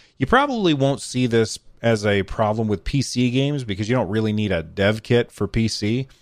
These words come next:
Uh, but, but for the consoles, you need to have a dev kit. Although, you know, as far as Stadia goes, the dev kit is in the cloud, so you can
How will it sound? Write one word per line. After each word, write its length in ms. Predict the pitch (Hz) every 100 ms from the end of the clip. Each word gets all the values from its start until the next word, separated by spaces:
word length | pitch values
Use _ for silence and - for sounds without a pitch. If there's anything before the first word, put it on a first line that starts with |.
| _ _
Uh, 300 | - 110 107
but, 500 | 107 135 139 98 135
but 180 | - 120
for 140 | - 135
the 100 | 104
consoles, 680 | - 135 156 180 185 190 - _ _ _ _
you 100 | 127
need 200 | 156 196
to 80 | 165
have 240 | 123 127
a 40 | 107
dev 340 | 90 104 -
kit. 280 | - 90 - - _ -
Although, 440 | 147 143 131 131 _ _ _
you 140 | 170 139
know, 80 |
as 140 | 131 123
far 200 | 160 135
as 80 | -
Stadia 360 | - 123 107
goes, 460 | 98 95 95 92 -
the 140 | 113
dev 260 | 104 120 -
kit 160 | 120
is 140 | 107 95
in 80 | 92
the 80 |
cloud, 520 | 87 - 104 101 98 90
so 320 | - 98 95
you 220 | 95 98
can 720 | - 110 104 113 123 123 117